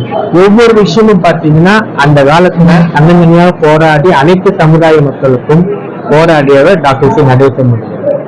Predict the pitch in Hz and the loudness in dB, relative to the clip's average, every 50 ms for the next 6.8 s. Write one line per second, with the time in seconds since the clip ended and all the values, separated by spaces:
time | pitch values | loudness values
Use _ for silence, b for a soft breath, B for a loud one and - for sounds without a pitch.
0 | - - - - - - - - - 165 185 214 208 180 226 196 185 180 180 175 | -8 -8 -8 -12 -12 -12 -10 -6 -2 0 0 0 0 0 0 0 0 2 0 0
1 | 160 147 147 151 160 170 180 170 170 165 - 165 160 170 175 165 170 165 160 170 | 0 0 2 2 2 2 2 2 0 0 0 0 2 2 2 2 2 2 2 2
2 | 170 165 151 135 135 139 151 165 170 165 160 156 151 165 170 160 - 151 139 139 | 0 0 0 0 0 0 2 2 2 2 2 2 2 2 0 0 0 0 0 0
3 | 165 - 151 147 143 143 131 131 - - 160 170 180 - 175 165 160 165 165 151 | 0 0 -2 0 0 -2 -4 -6 -4 -2 0 0 0 0 0 0 0 2 2 2
4 | 147 143 139 - - - - 156 165 165 180 175 170 156 151 156 165 170 160 135 | 2 0 0 -2 -2 -2 -2 -2 -2 0 0 0 0 0 0 0 0 2 2 0
5 | 135 151 156 160 156 151 151 151 156 170 180 185 180 180 170 160 143 - 156 151 | 0 0 2 2 0 0 0 0 0 2 2 2 2 2 0 -2 -2 -2 -4 -4
6 | 147 160 160 - - 143 143 143 147 135 131 123 117 123 117 113 | -2 -4 -4 -2 0 0 0 0 0 -2 -2 -4 -2 -4 -6 -6